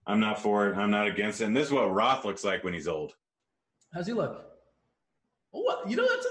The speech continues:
Speaker 2: that's pretty solid. That's, I would take that straight up.
Speaker 1: Honestly, he's gonna be a handsome older gentleman.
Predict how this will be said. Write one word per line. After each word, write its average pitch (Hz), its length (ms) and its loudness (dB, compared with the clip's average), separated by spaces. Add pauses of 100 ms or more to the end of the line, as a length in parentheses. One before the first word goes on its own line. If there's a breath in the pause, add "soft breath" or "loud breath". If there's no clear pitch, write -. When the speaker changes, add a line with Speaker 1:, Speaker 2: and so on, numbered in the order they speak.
Speaker 2:
that's - 160 -6
pretty 508 180 0
solid. 494 400 0
That's, 202 160 -2
I 254 160 0
would 427 140 0
take 165 220 0
that 147 240 -2
straight 151 240 -6
up. - 440 -6
Speaker 1:
Honestly, 180 460 4
he's 220 180 2
gonna 349 200 2
be 208 120 6
a 131 120 2
handsome 160 440 -2
older 160 300 2
gentleman. 139 560 -2